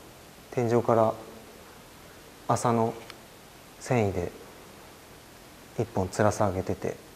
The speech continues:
これはただ支えてるだけですぐ取れちゃうんですけども、まあ、あの、さっきも最初に言いました山っていう総称は、その、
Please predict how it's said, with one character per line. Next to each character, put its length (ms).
こ 100
れ 80
は 60
た 120
だ 120
支 120
え 80
て 140
る 100
だ 120
け 180
で 160
す 140
ぐ 80
取 200
れ 60
ち 40
ゃ 40
う 40
ん 40
で 80
す 120
け 100
ど 120
も、 220
ま 100
あ、 60
あ 40
の、 300
さ 100
っ 100
き 120
も 100
最 180
初 140
に 160
言 100
い 20
ま 120
し 60
た 80
山 340
っ 40
て 80
い 100
う 80
総 280
称 300
は、 240
そ 180
の、 200